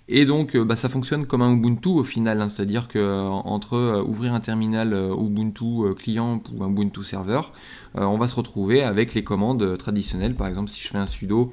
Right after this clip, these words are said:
euh, apt update, d'accord, bah, concrètement, il va me demander mon mot de passe, donc root, là, pour le coup, et c'est parti, il va faire la mise à jour, comme si, euh, j'étais sur un Ubuntu standard. Donc, euh, je vais couper, euh, le temps qu'il, bah, il a fini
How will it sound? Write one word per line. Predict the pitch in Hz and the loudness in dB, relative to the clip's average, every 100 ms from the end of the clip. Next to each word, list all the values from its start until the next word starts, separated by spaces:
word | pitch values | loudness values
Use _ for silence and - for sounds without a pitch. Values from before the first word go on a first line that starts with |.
| - - - - | -10 -10 -6 -4
euh, | 92 90 98 | -2 -2 -4
apt | 104 101 104 107 107 - - - | -4 -6 -4 -4 -4 -6 -10 -8
update, | 95 90 90 117 147 - | -6 -4 0 0 0 -8
d'accord, | 87 - 113 147 - - - - | -10 -2 2 2 0 -14 -20 -12
bah, | - 104 | -4 -2
concrètement, | 113 113 120 | -2 -2 0
il | 107 | 2
va | |
me | 98 | 2
demander | 101 98 95 | 2 0 2
mon | 107 117 | 2 2
mot | 107 | 0
de | |
passe, | - 107 151 - | 0 -2 -2 -2
donc | - 90 - | -2 -2 -6
root, | - 131 139 | -4 -4 -2
là, | 104 | -4
pour | 110 107 | -4 -4
le | 92 | -4
coup, | 90 135 135 - - - - | -2 0 0 -2 -20 -8 -2
et | |
c'est | 120 123 | 0 2
parti, | 110 - 139 170 117 | -2 -2 -2 2 2
il | 104 | 2
va | 98 | 2
faire | 123 | 0
la | 113 | 0
mise | 110 101 | 2 2
à | 101 | 2
jour, | 95 156 - | 2 0 2
comme | 113 107 | 0 0
si, | - 131 127 | 0 2 2
euh, | 95 92 | 0 -2
j'étais | 90 127 | -4 -4
sur | 127 110 | -4 -2
un | 95 95 | 0 0
Ubuntu | 95 95 123 | 0 -2 -4
standard. | 127 113 98 - - - - - - | -2 -4 -4 -6 -18 -20 -20 -14 2
Donc, | 123 123 | 2 6
euh, | 117 98 | 4 4
je | 104 127 | 2 2
vais | |
couper, | 123 131 143 | 2 6 8
euh, | 131 104 | 10 8
le | 104 | 6
temps | 104 120 | 2 -2
qu'il, | 120 104 | -2 -2
bah, | 92 87 | -2 -4
il | 90 92 | -6 -8
a | 87 | -8
fini | - 101 110 | -4 -2 -2